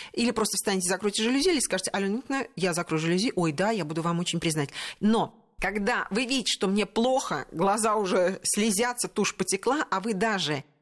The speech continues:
не предпринимаете попыток что-то изменить, я задаю себе два вопроса. Первое.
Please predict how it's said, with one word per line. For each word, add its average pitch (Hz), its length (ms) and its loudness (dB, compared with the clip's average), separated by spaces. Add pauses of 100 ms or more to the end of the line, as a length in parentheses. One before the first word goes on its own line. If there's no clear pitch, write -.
не 220 280 4
предпринимаете 185 720 0
попыток - 480 -2
что-то 156 320 -2
изменить, 160 440 0 (320)
я 285 200 2
задаю 202 240 0
себе - 180 0
два 165 240 -2
вопроса. 139 460 -2 (120)
Первое. 143 380 0